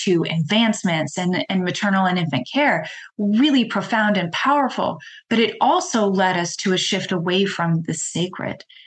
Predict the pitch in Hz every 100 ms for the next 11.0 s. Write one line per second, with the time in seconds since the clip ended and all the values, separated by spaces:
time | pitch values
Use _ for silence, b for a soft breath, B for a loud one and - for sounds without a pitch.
0 | B B B _ - 233 226 247 226 165
1 | - 196 196 196 190 180 - 185 175 156
2 | - - _ _ _ _ _ _ - 226
3 | 214 214 214 208 196 185 175 170 165 165
4 | 165 147 - - 175 180 - 196 202 208
5 | 196 185 180 - - 170 - 180 151 -
6 | - B B B B 196 - 220 233 226
7 | 208 190 - - 202 196 190 196 208 180
8 | 170 - 175 165 - - 226 196 - 185
9 | - 175 180 196 - 156 156 - 170 175
10 | 180 202 180 180 170 165 160 202 180